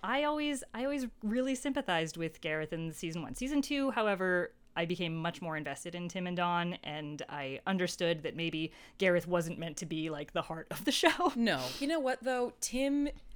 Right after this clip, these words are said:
Speaker 2: as we know, because he's told us and because we can see it in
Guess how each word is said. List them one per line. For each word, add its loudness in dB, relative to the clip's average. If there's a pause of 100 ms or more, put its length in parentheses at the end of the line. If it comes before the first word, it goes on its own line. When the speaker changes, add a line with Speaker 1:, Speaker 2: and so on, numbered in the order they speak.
Speaker 2:
as -2
we -6
know, 2
because -4
he's -6
told 0
us -2
and -4
because -4
we -6
can -4
see -2
it 2
in -4